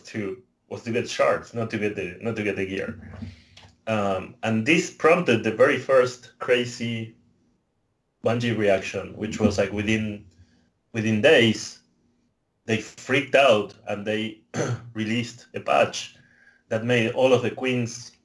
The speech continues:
gear and weapons that dropped not give you anything when you dismantle them. <clears throat> So it was a l-, cle-, I mean, they went through a lot of work to nerf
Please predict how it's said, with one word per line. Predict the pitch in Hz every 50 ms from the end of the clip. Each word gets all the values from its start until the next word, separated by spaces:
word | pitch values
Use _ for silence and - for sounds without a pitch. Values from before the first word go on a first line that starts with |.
| _ _ 117
gear | 117 123 123 120 120 120 117 117 117 120 - -
and | 113 113 107 107 104 107
weapons | 117 117 113 131 120 113 113
that | - 104 101 104
dropped | - 156 147 123 110 - - - - _ _ _ _ _ _ _ _ _ -
not | 117 123 139 139 139 123 - - - _ _ _ 107
give | 120 123 117
you | 113 110 107
anything | - 120 117 117 - 104 95 95 95 98 -
when | 104 104 101 104
you | 104 101
dismantle | 95 90 - 110 107 98 - 101 92
them. | 85 87 82 - - _ _ _ _ _ _
<clears throat> | - 123 117 - - - - - - - - - _ _ _ _ _ _ _ _ _ _ _ _ _ _ _ _ _ _ _ _ _
So | - - 127 117 110 107 101 - 78 - - _ _ _ _ _ _ _ _ _ _ _ _ _ _ _ _ _ _ _ _ _ _ _ _
it | 127 127 127
was | 120 117 - 120
a | 107
l-, | 113 110 101 - -
cle-, | - - 123 120 113
I | 120 117
mean, | 117 110 101 95 90 87
they | - 127 127
went | 127 131 139 139 131
through | - 143 127 113
a | 117
lot | 139 147 143
of | - 117
work | 127 147 170 151 123 113 110 - - - - _ _ _ _ _ _ _ _ _
to | - - - 120 117 113 113 110 107 104 104 104 - _ _ _ _ _ _ _ _ _ _ _ _ 113
nerf | 113 120 120 139 147 151 - - - -